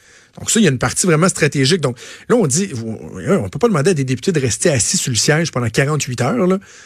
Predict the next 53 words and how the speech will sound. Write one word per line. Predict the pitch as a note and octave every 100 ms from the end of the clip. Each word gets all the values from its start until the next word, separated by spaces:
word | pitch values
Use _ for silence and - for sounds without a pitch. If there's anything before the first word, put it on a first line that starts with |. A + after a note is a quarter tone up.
| - - _ _ -
Fait | A#2
qu'ils | B2+
retournent | - D#3 D#3+
à |
leur | D3+ C#3
bureau, | A#2+ F3 A3+ F3 E3 E3+
ils | C#3
vont | G#2+ G2+
prendre | A#2+ A2
une | G#2
bouchée. | C3 G#3+ - E3+ E3+
On | C3+
a | B2+
vu | D#3+
des | C#3+
photos, | - C3 D#3+
entre | D3+
autres, | C#3+
Pascal | C3 - C#3
Birubé | C3 A#2 A#2
qui | -
a | B2
diffusé | A2+ - C3+
une, | C3+ G#2+ - - -
une | A#2+
image | A#2+ B2 D#3 C#3+
de | B2+
lui | A#2 D#3
qui | -
était | -
couché | - - F3
sur | - C3
un | C3+
lit | D#3+
de | -
camp. | D3
Il | D3+
s'installe | D#3 C3+ D3+ D3+
les |
petits | C#3+ - C#3
lits | C3
de |
camp | C#3 A#2
parce | A2+
qu'ils | D#3
ont | C#3
carrément | E3 E3 C#3+
fait | F3
du | D#3 -
camping | A#2+ A2 D#3+
à |
l'Assemblée | B2+ A#2 A#2 C#3
nationale. | A#2+ G2+ F#2+ D#3 D3+